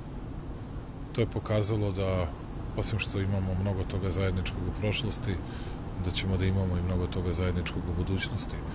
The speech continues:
Razgovarali smo o Kosovu i Metohiji, dakle, mnogo, mnogo vremena proveli razgovarajući o Kosovu i Metohiji, analizirali sve postojeće dokumenta Ujedinjenih nacija, analizirali i ponašanje svih aktera na svetskoj političkoj sceni,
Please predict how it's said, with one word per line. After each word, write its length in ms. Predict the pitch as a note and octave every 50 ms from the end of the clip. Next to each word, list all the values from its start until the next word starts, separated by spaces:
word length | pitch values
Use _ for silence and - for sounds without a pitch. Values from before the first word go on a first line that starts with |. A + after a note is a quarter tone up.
| - - - - - - - - -
Razgovarali 480 | G2+ F#2 F#2+ G2 F#2+ G2 G2 G2 F#2+ D#2+
smo 180 | - - F#2
o 100 | E2+ -
Kosovu 360 | - F#2+ F2 - - F#2 F2
i 40 | F2
Metohiji, 580 | E2+ F2 F2 - G2+ F#2+ - - - A2 G#2 F#2+
dakle, 360 | F#2+ F#2 - - G2+ G2 F2 - - - - - - - F2+
mnogo, 320 | F#2+ G2+ G2+ F#2+ F2+ F#2
mnogo 280 | F2 F#2 G2+ G2+ F#2 F#2
vremena 400 | F2+ F2+ F#2+ F#2 F2+ F2 F2 D#2+ D#2 - - - - - - - - - -
proveli 280 | G2 G2 G2 F#2+ F#2+
razgovarajući 580 | F#2 F2+ D#2+ E2 F#2 F#2 F#2 F#2 F2+ E2 - -
o 80 | - -
Kosovu 300 | F#2+ - - - F2+ F2
i 80 | E2+
Metohiji, 500 | F2+ - - - G#2+ - - A2+ G2 F2+ F2 - - - - - - - -
analizirali 680 | G2 F#2+ G2 F#2+ F#2 - F#2+ G2 F#2+ F#2+ F#2+ F2+ F2
sve 200 | - - - F#2+ F2+ -
postojeće 460 | - F#2+ - - - F#2+ F2 - -
dokumenta 600 | F2+ F2+ E2+ - - F2+ F#2 F2+ E2+ - - F2 D#2+ - - - - - - - - - - -
Ujedinjenih 580 | F#2+ F#2 F#2+ F#2 E2+ F2+ F#2 F2+ F2+ F2+ - -
nacija, 480 | G#2 G#2 G#2 - - - G#2+ G2 F#2+ F2 - - - - - - - - - - - F#2+
analizirali 680 | F#2+ G2 G2 F#2 F2 - F#2+ G2 G2 G2 F#2+ F2+ F#2
i 60 | F#2 - -
ponašanje 500 | - F#2+ F#2+ F#2 F2+ F#2 F#2 F#2 F2+ F2
svih 300 | E2 - - G2 F#2 -
aktera 340 | F#2+ F2+ - - G2 F2 F2+
na 80 | F2 F2
svetskoj 340 | E2 - F2+ E2+ - - F2 -
političkoj 400 | F#2+ F#2 F2 - - - - -
sceni, 260 | - - G2 F2+